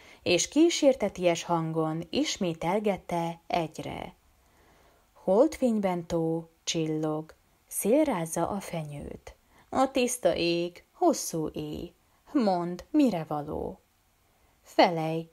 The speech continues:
mire való? kérdezte Káján, és felemelve papipálcáját, az árnyék fejére sújtott vele.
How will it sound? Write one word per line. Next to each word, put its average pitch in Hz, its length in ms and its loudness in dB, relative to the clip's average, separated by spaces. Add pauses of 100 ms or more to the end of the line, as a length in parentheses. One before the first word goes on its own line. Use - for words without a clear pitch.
(100)
mire 226 340 4
való? 156 520 -6 (400)
kérdezte 165 580 2
Káján, 175 640 -2 (180)
és - 200 -2
felemelve 220 720 4
papipálcáját, 175 1300 -2 (180)
az 165 220 2
árnyék 285 520 2
fejére 156 540 0
sújtott 156 540 -4
vele. - 440 -8